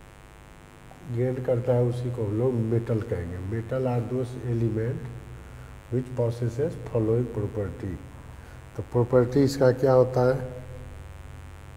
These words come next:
पहला लिखिए, they have या they are,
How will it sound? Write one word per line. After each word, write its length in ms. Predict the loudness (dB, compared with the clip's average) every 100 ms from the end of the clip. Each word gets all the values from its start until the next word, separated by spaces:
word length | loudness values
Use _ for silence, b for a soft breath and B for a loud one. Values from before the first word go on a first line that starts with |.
| -16 -16 -16 -16 -16 -16 -16 -16 -18 -18 -18 -18 -16 -8
पहला 320 | -6 -4 -2
लिखिए, 480 | -4 -6 -6 -6 -4 -6 -10 -10 -6
they 480 | 2 4 6 4 2 -4 -10 -12 -12 -12 -14 -16 -16 -16 -16 -16 -18 -18 -18 -20 -20 -20 -20 -20 -20 -18 -6
have 580 | 0 6 8 8 6 2 -2 -8 -10 -10 -12 -12 -16 -14 -14 -8
या 220 | 0 2 2 2
they 220 | 4 6 6 4
are, 340 | 0 0 -2